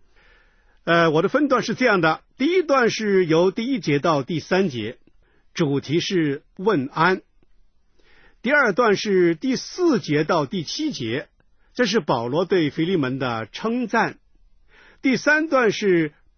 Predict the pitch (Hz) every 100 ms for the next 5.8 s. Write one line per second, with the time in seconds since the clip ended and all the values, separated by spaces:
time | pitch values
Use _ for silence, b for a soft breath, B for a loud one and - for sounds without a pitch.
0 | _ 247 240 240 226 233 175 160 - 202
1 | - 165 240 151 110 117 - _ _ b
2 | b b b - 165 156 226 226 226 185
3 | 143 b _ 165 131 127 160 208 - 143
4 | 156 170 175 139 160 156 139 - 143 120
5 | 101 98 - 113 110 156 226